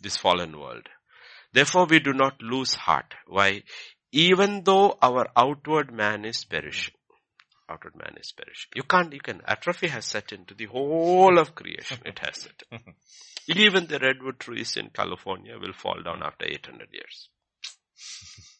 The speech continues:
Speaker 1: It will fall. Atrophy has set into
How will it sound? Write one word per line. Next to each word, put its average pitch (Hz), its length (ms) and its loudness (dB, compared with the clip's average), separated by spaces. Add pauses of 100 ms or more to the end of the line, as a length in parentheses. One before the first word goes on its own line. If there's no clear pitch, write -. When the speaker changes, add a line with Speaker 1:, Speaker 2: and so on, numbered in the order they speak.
(400)
Speaker 1:
It - 100 -10
will 98 120 -6
fall. - 220 -20 (360)
Atrophy 170 400 -4
has 123 180 -6
set - 260 -6
into 110 280 -18